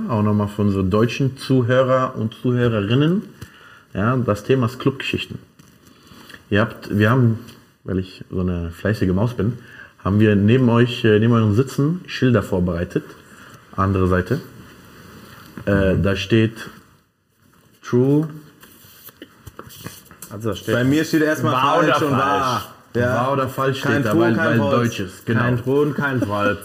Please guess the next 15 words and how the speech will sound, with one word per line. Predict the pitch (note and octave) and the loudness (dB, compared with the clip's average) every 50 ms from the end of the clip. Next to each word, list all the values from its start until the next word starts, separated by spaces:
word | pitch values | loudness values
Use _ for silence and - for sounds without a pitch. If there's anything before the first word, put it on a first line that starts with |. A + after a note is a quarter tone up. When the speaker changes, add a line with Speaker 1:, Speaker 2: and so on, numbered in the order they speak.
| - - - | -12 -4 -2
Speaker 1:
Ich | C#3 D3 - - | -2 -2 0 0
werd | D3+ E3 D#3+ E3 | 0 0 2 2
jetzt | D#3+ E3+ E3 - - - - - - - - | 2 0 0 -4 -8 -16 -18 -18 -12 -8 -4
eine, | A#2 A#2+ A#2+ A#2+ A#2+ B2 A#2+ A#2+ A#2+ A#2 A#2 - - - - - - _ - - - - - - | -2 2 2 4 4 4 2 2 2 0 0 -4 -8 -16 -20 -20 -20 _ -20 -20 -20 -20 -12 -4
äh, | - A2+ A2 | -2 -2 0
euch | A2 A#2 A#2+ A#2+ - | 2 2 0 0 0
eine | A#2 A#2+ A#2 A#2 A2+ | 0 2 2 2 2
kleine | - - C3 C3 C3+ C3+ C3 | 0 -2 -2 0 0 2 2
Geschichte | B2 A#2 A#2 - - D3 - - - D#3+ D#3+ - | 2 0 0 0 -2 -4 -2 0 0 0 0 0
erzählen, | - A#2+ A#2+ - - C#3+ C#3+ D#3 E3 E3+ | -2 -4 -4 -2 0 2 2 2 2 0
also | C3 A2+ G#2+ G#2+ | -2 0 0 0
einen | A2 G#2+ | -2 0
kurzen | - C3 B2+ B2 - B2+ | 0 0 -2 0 -2 -2
Absatz | G#2 B2 A#2+ - - C#3+ C#3 C#3+ - - - - - - | -2 -2 -4 -4 -2 -2 -2 -2 -4 -10 -16 -20 -12 -6
Speaker 3:
Mhm. | - B2+ B2 C3 D3 E3+ | -4 -2 0 0 0 -2